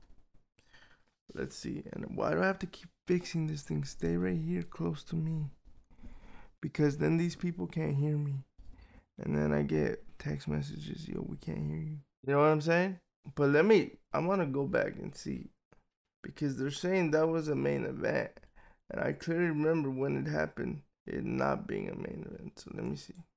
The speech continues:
I guess so, man. Then who was the main event for? Oh, they fought in twenty eleven. I thought they fought in twenty. Then they had to fa-,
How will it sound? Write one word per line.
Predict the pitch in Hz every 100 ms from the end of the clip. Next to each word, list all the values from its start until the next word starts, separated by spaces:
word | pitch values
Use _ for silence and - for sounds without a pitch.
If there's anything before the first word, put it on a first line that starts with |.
| -
I | 202
guess | 208 311 254
so, | - - 165
man. | 143 123 143
Then | 139 156
who | 165 285
was | 254
the | 233
main | 247 208 208
event | 240 214 208 208 185 -
for? | 190 - 82 - - _ -
Oh, | 151
they | 139 165
fought | - 240 240
in | 202
twenty | 170 - 170 170 139
eleven. | 120 - 92 - 85 - - -
I | -
thought | - -
they | 87
fought | - 90 -
in | 160
twenty. | 160 160 - _ - - - _ -
Then | 160
they | 175
had | 226 247
to | 294
fa-, | - 208